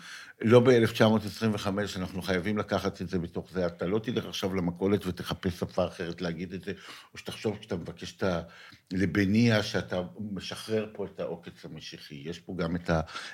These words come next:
את המסגרת הזאת. זה, זה, אני חושב, אה, אה, אה, נקוד-, נקודה ראשונה, אבל אנחנו מוכרחים להיות מודעים, קודם כל, לחומר הנפץ הזה, ש-,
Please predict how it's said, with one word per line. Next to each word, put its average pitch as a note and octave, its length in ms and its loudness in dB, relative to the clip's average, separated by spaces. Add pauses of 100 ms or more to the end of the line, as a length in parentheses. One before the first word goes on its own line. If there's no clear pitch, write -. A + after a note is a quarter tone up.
(140)
את F2 120 0
המסגרת E2+ 640 0
הזאת. D#2+ 320 -12 (100)
זה, G2 220 4 (240)
זה, G2+ 260 10
אני F#2+ 180 4
חושב, F2+ 380 2 (640)
אה, F2+ 220 8 (180)
אה, E2+ 320 6 (560)
אה, E2+ 260 6 (100)
נקוד-, F#2 420 4
נקודה F#2 360 4
ראשונה, G2 480 2
אבל G#2 200 4
אנחנו F2+ 280 -4
מוכרחים G#2+ 520 -2
להיות G2 280 0
מודעים, F2+ 680 2 (560)
קודם G#2 300 2
כל, G#2 420 4
לחומר G2+ 440 0
הנפץ F2+ 560 0
הזה, - 220 -18
ש-, D#2 260 -6